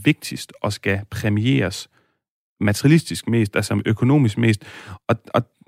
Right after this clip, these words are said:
ja, der kan jeg jo bare stå her som, som gæst, øh, hos dig, Folm, og sige, at jeg synes rent ideologisk, at de folk, der har med mennesker at gøre, bør tjene flere penge, end de folk, der ikke har.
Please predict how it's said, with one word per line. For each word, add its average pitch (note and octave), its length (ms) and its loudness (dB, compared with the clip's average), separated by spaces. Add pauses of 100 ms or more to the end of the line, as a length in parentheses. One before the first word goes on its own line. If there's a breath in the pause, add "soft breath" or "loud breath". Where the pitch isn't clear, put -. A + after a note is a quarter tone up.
(120)
ja, G2+ 200 -4 (120)
der B2 80 2
kan B2 80 2
jeg A2+ 60 8
jo G#2 60 6
bare A2 200 4
stå B2+ 240 2
her A#2 200 4
som, G#2 360 -2
som A2 180 -4
gæst, C3 300 0 (100)
øh, A2 100 0
hos G#2 180 -4
dig, B2 220 0
Folm, G#2+ 220 0
og G2+ 80 0
sige, - 240 -4
at G#2+ 120 -4
jeg A2 180 2
synes - 240 -6
rent B2 200 2
ideologisk, A2 640 2 (480 soft breath)
at - 100 -12
de C3 80 -2
folk, - 360 -2
der G#2 60 -4
har F#2 120 -4
med G2+ 120 2
mennesker A2 440 0
at G2 100 -4
gøre, G#2 320 0 (180)
bør G2+ 100 -2
tjene G#2 420 -2 (440)
flere - 160 0
penge, A#2+ 360 0
end G#2+ 80 -4
de A#2+ 80 -2
folk, B2+ 260 0
der B2+ 60 0
ikke D#3 160 0
har. G#2+ 200 -2